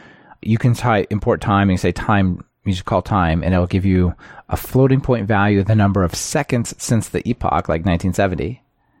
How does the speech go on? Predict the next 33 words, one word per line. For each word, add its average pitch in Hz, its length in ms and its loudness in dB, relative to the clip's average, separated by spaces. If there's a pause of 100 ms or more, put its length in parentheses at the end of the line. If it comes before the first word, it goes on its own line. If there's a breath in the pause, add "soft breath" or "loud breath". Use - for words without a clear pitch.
(680 loud breath)
But 110 260 2
this, 113 260 0
you 120 100 0
can 120 100 2
also 120 240 2
now 113 600 4
in 101 180 0
three 98 200 0
seven 98 340 0
say 87 220 0
time 98 600 0
underscore 92 520 0
N 90 140 2
S, 87 380 0
and 107 80 4
it'll 98 140 2
give 101 160 0
you 104 120 4
the 104 100 0
nanoseconds 95 1120 0
in, 95 300 2
as 92 120 0
an 92 120 2 (100)
integer. 120 420 2
And 101 240 0
because 117 300 0
of 117 80 4
it's - 140 -4
an 95 120 0
integer, 110 340 0
not 92 160 2
a 90 40 0
float, 139 580 2